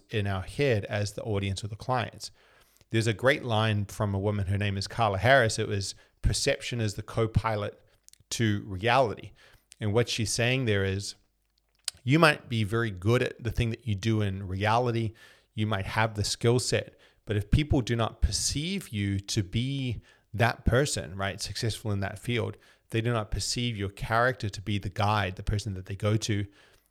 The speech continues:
f-, to help them solve that problem, then it doesn't matter,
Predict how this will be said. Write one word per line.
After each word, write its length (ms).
f-, 280
to 100
help 260
them 100
solve 280
that 180
problem, 420
then 140
it 120
doesn't 380
matter, 440